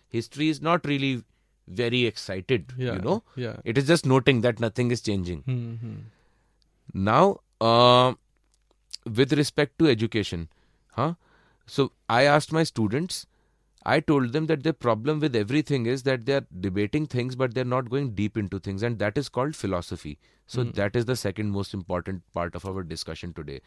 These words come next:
Speaker 2: Brilliant.
Speaker 1: That philosophy is missing
Speaker 2: Hmm, hmm,
Speaker 1: from
Speaker 2: hmm.
Speaker 1: our education system.
Speaker 2: Hmm.
Speaker 1: As a matter of fact, people have a ridiculous image of philosophy.
Speaker 2: Hmm.
Speaker 1: And philosophers are ac-,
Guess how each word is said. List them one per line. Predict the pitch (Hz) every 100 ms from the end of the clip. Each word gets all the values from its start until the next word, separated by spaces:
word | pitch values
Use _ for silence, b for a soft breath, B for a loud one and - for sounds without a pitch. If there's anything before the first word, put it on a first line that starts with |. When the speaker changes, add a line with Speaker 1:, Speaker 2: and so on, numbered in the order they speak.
| B
Speaker 2:
Brilliant. | 120 120 113 123
Speaker 1:
That | 107
philosophy | 117 110 104 127 143
is | 131 101
missing | 95 85 71 _
Speaker 2:
Hmm, | 123 117 113 113
hmm, | 113
Speaker 1:
from | 107 104
Speaker 2:
hmm. | 107
Speaker 1:
our | 127 113
education | 95 92 92 95
system. | 85 78 - 73 76
Speaker 2:
Hmm. | 120 113 - - 107 - _ _ _ _ _ _ _
Speaker 1:
As | 101 104
a | 113
matter | 104 98 127
of | 123
fact, | 135 160 -
people | 113 127
have | 113 127
a | 156
ridiculous | 90 92 98 117 123 117 110
image | 98 90
of | 95
philosophy. | - 85 78 80 - 76 - _
Speaker 2:
Hmm. | 123 117 107
Speaker 1:
And | 107 104
philosophers | 107 104 101 - 147 156 143 - _ _ _ -
are | 113
ac-, | 107